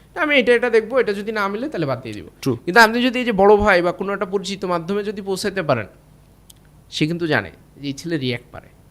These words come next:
Speaker 1: তো মান স্ট্যাক ডেভেলপার, আমি তো জানি, তখন আমি কিন্তু আপনার রেজিউমেটা এই যে, এইটা পর্যন্ত, এই যে, এই ছেলেটা দেখেন,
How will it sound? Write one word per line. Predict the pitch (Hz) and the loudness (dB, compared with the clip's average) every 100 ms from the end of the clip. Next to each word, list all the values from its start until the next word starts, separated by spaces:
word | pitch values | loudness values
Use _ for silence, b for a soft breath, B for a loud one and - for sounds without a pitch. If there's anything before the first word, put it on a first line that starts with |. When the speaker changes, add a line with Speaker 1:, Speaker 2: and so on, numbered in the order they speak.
| - | -10
Speaker 1:
তো | 220 | -2
মান | 190 214 | 0 0
স্ট্যাক | - 147 | -6 -8
ডেভেলপার, | 135 120 104 - - _ b b - | -8 -10 -12 -18 -20 _ b b -6
আমি | 339 | -2
তো | |
জানি, | 202 127 - B B 165 | 0 0 -4 B B -2
তখন | 170 214 | 0 0
আমি | 190 196 | -2 -4
কিন্তু | 220 226 | -6 -6
আপনার | 160 175 | -6 -6
রেজিউমেটা | 170 165 170 202 320 - | -6 -6 -6 -4 -4 -4
এই | 143 120 | -4 -4
যে, | 104 | -8
এইটা | 120 131 127 | -12 -10 -8
পর্যন্ত, | 131 123 117 | -10 -12 -10
এই | 180 170 135 | 0 2 2
যে, | 113 95 - - | 0 -8 -14 -12
এই | 143 | -10
ছেলেটা | 151 151 202 | -8 -6 -6
দেখেন, | 117 | -8